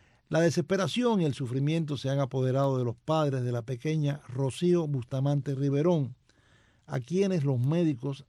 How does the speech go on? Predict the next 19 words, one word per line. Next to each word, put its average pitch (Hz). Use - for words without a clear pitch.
le 131
han 151
asegurado 139
que 143
la 139
niña 175
debe 151
seguir 135
bajo 143
observación 139
clínica 139
y 135
que 135
hay 135
que 120
esperar. 120
Los 160
médicos 220
dicen 202